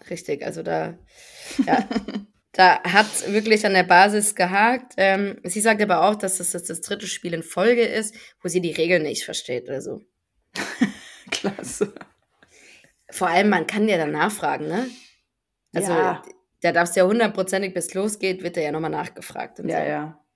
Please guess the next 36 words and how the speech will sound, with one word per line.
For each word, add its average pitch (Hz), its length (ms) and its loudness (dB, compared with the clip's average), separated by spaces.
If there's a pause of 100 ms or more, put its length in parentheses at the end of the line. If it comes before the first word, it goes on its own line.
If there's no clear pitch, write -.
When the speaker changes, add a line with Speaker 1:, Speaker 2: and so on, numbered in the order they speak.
(120)
Speaker 2:
ja. 160 220 -10 (1700)
Speaker 1:
Äh, 196 600 0
gut, 226 680 0
Ergebnis. 180 1160 -2 (580)
Edda 247 380 6
und 214 200 -2
Micha 226 260 0
haben 196 120 0
tatsächlich 202 400 -4
alle 208 160 0
Buchstaben 165 400 -6
verbraucht. 156 680 -8
Speaker 2:
Mhm. 170 640 -6 (840)
Speaker 1:
Die 202 120 -2
sind, 269 260 0 (320)
ey, 190 100 2
bei 208 140 4
denen 262 260 2
ist - 180 -2
krass, 214 200 -2
dass 180 200 -4
sie 165 100 -4
in 170 80 -4
Spielen 233 340 -2
oft - 240 -4
nicht 226 160 -4
so 214 80 -4
schlecht 220 340 -4
sind, 208 140 -4
wie 196 100 -6
wir 185 120 -2
glauben, 196 340 -2
von 185 180 -8
dem, 180 200 -6
was 175 160 -4
sie 180 320 -4